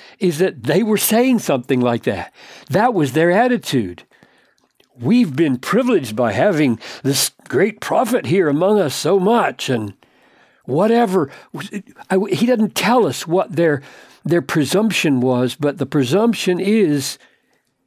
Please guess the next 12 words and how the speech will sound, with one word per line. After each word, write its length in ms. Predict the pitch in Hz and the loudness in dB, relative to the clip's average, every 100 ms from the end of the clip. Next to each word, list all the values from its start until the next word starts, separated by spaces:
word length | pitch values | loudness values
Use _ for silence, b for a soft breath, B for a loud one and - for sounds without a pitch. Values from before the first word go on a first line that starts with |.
| _ | _
"You 280 | 110 147 226 | -4 0 0
think 420 | 226 233 220 - | 0 -2 0 -2
you're 100 | 202 | -2
gonna 280 | 175 202 190 | 0 0 0
be 120 | 196 | 0
exalted 600 | 190 160 208 202 202 - | -2 -2 0 0 -2 -2
to 120 | 107 | 0
heaven, 340 | 98 190 117 117 | 2 0 0 0
don't 380 | 143 147 - | 0 -4 -6
you?" 160 | 104 98 - _ _ _ _ _ _ _ _ _ | -8 -8 -14 _ _ _ _ _ _ _ _ _
And 160 | 101 107 | -8 -2
that's 480 | 160 190 196 - | 0 0 -4 -8